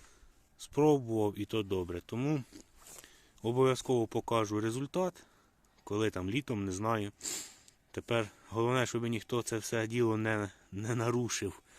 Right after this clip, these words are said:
Якісь собаки там, я не знаю. А там побачимо. Приживеться, то приживеться, не приживеться, то так і буде. Тому всім дякую за увагу, до побачення.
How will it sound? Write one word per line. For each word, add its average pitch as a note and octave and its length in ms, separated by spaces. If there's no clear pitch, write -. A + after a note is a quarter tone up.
Якісь E2+ 260
собаки A2+ 480
там, F#2 200
я F#2 100
не F#2 120
знаю. F2+ 300
А D3+ 100
там F#3+ 180
побачимо. G#2 520
Приживеться, D#3 520
то G#2+ 120
приживеться, G2+ 560
не A2 100
приживеться, B2 540
то F#2+ 120
так G2 240
і F#2 40
буде. E2+ 320
Тому C#3 320
всім A#2 280
дякую G#2+ 400
за G2+ 80
увагу, A#2 460
до G2 120
побачення. F2+ 560